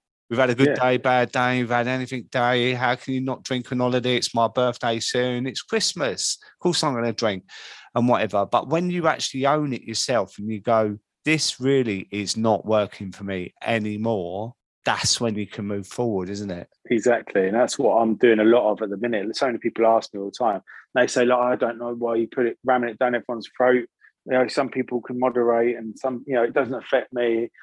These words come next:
Speaker 2: And the question I always ask them is, like, "Are you, are you financially, mentally, physically perfect? Like, are you functioning at a high level on all of those things?" I see, if your mental health is, is brilliant and your physical health is brilliant and you feel great and you've got great connections and relationships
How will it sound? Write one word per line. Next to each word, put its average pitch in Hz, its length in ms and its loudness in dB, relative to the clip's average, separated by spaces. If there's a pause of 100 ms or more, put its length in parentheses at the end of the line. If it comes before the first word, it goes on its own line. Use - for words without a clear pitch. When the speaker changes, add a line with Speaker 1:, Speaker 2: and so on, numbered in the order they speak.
(180)
Speaker 2:
And 131 40 0
the 131 60 2
question 165 320 2
I 143 60 6
always 135 240 4
ask 143 400 4 (100)
them 131 300 2
is, 104 140 -8
like, 107 260 -4
"Are 147 240 2
you, 135 340 -4
are 147 140 2
you 139 100 0
financially, 151 640 -4
mentally, 113 680 -2
physically 104 540 -2 (300)
perfect? - 680 -2 (220)
Like, 110 260 2
are 131 140 6
you 127 160 2
functioning 117 560 -4
at 107 120 -4
a - 60 -4
high 131 300 2
level 113 420 2
on 117 80 -2
all 113 160 0
of 107 120 2
those 101 180 -4
things?" 95 360 -6 (360)
I 135 80 6
see, 143 180 2
if 131 100 2
your 156 120 6
mental 165 260 4
health 160 260 4
is, - 140 -6 (300)
is 135 120 -2
brilliant 113 500 4
and 117 100 -6
your 110 100 -4
physical 135 320 0
health 113 140 4
is - 160 -16
brilliant 104 300 2
and 110 80 -4
you 101 140 -4
feel 156 200 8
great 107 320 4
and 107 100 -2
you've 117 80 -2
got 110 160 -2
great 131 220 2
connections 117 480 -6
and 113 80 2
relationships 113 680 2